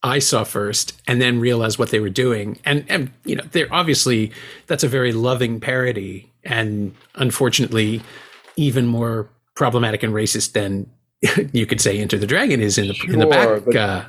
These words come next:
Speaker 1: window, in the
Speaker 2: I
Speaker 1: rearview
Speaker 2: go,
Speaker 1: window.
Speaker 2: I go, I keep circling back to the commitment in Bruce Lee's performance,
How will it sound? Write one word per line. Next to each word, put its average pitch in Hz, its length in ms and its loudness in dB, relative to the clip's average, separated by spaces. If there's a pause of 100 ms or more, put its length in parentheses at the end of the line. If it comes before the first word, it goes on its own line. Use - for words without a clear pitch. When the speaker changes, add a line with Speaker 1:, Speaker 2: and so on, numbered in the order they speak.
Speaker 1:
window, 107 380 0
in 120 80 0
the 123 60 2
Speaker 2:
I 131 200 4
Speaker 1:
rearview - 20 4
Speaker 2:
go, 208 80 4
Speaker 1:
window. - 160 4
Speaker 2:
I 220 60 6
go, 190 240 0 (420)
I 170 140 2
keep - 180 -2
circling 139 460 2
back 123 260 2
to 131 80 -2
the 110 220 -4
commitment 113 680 0
in 101 100 -6
Bruce 110 280 -2
Lee's 107 220 -2
performance, 98 800 -4